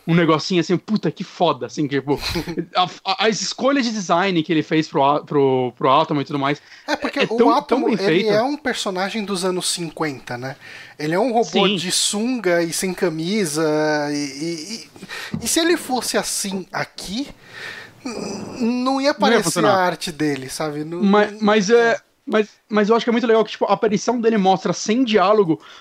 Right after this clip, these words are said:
Speaker 1: um pouco da personalidade dele, o fato dele ser realmente uma criança.
Speaker 2: Aham.
Speaker 1: Ele tem um olhar de, tipo, tipo, tem crianças brincando e ele tá chutando uma lata sozinho, então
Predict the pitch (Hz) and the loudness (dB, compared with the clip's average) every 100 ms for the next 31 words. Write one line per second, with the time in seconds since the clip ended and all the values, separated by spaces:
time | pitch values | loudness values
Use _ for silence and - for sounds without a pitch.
0 | - 196 220 220 226 220 220 226 202 185 | -2 0 4 4 4 4 2 2 2 4
1 | 208 190 156 208 208 175 196 175 185 185 | 2 2 4 6 6 4 2 0 2 2
2 | 180 160 - _ _ _ - - 233 240 | 2 2 -4 _ _ _ -12 0 4 4
3 | 226 196 196 - 190 170 - 170 165 208 | 4 4 0 0 0 0 0 4 6 4
4 | 202 220 170 151 165 196 185 196 226 233 | 2 2 2 -2 -4 2 2 2 0 0
5 | 254 226 208 196 - - 226 208 202 180 | 4 6 6 2 -2 -4 2 4 4 2
6 | 156 170 160 208 - - 208 - 220 240 | -4 -10 -4 -4 -4 0 0 4 4 4
7 | 240 202 214 - 196 214 208 202 202 202 | 2 2 0 2 2 2 4 2 2 -2
8 | 208 202 196 196 185 180 190 202 170 151 | -2 -2 0 2 2 2 0 0 0 2
9 | 220 190 175 | 4 4 4